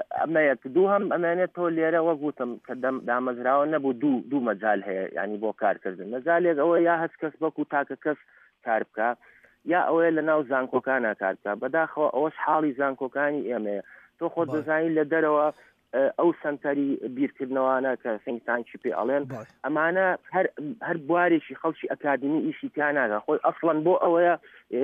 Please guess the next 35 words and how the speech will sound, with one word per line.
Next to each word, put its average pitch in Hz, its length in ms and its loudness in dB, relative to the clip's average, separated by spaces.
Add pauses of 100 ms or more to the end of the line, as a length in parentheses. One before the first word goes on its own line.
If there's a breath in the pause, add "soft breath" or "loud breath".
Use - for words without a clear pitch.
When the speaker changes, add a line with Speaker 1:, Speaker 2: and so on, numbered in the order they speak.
(140)
Speaker 1:
لە 147 120 2
ڕەتابەت 147 640 0
و، 147 80 -2 (400 loud breath)
ئێ، 139 100 2 (220)
وردەکاری 135 640 2
و 160 160 4
ملی 143 360 4
ئەکادیمێت 143 680 0
شتەکە 151 260 -4
دەربهێنرێ 160 720 2
و 160 100 0 (260 soft breath)
تێکەڵ 170 400 -2
بە 156 100 0
فکر - 280 -2
بکرێ 160 340 0
و، 170 160 2 (240 soft breath)
ئێ، 131 100 2 (600)
چ - 60 -20
لە 180 160 2
بواری 156 440 2
سیاسیە، 147 440 2
چ - 100 -8 (100)
لە 139 120 0
بواری 151 360 2
کۆمەڵایەتیە، 143 680 4 (320 loud breath)
چ - 60 -20
لە 185 160 2
میدیایە، 160 500 2
ئێ، - 540 -6
کارەکە 151 440 2
وا 165 120 6
بڕوا. 127 320 0
لێرە 214 300 6
ئێمە 208 240 4 (380 loud breath)
ئەمە 196 260 2